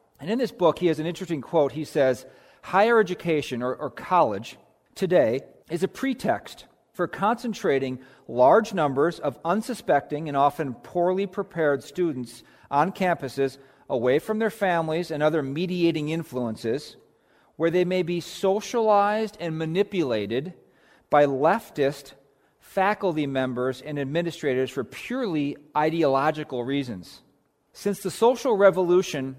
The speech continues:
of the nineteen sixties in America, the agenda of the left, the political, the liberal left, the non-Christian left, has been to transform the United States into a socialist utopia. Consequently, the issue of greatest concern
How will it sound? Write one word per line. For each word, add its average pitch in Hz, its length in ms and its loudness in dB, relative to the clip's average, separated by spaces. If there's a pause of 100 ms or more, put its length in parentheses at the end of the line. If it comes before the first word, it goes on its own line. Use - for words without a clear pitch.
(120)
of 151 140 -4
the 147 80 0
nineteen 156 400 -4
sixties 131 480 -6
in 127 80 -4
America, 117 480 -2
the 135 140 -2
agenda 180 320 0
of 156 100 -2
the 143 80 2
left, 123 360 4
the 139 80 -2
political, 165 600 0
the 131 100 -2
liberal 151 460 0
left, 120 440 2 (580)
the 143 80 -2
non-Christian 165 1000 0
left, 127 380 2
has 151 160 -2
been 151 180 -2
to 147 100 -4
transform 196 720 -4
the 160 80 -2
United 151 420 0
States 143 320 0
into 143 200 -2
a 123 60 -2
socialist 180 720 -2
utopia. 135 640 -4 (600)
Consequently, 196 680 -2
the 143 180 0
issue 175 260 -2
of 123 160 -2
greatest 180 580 -2
concern 170 800 -4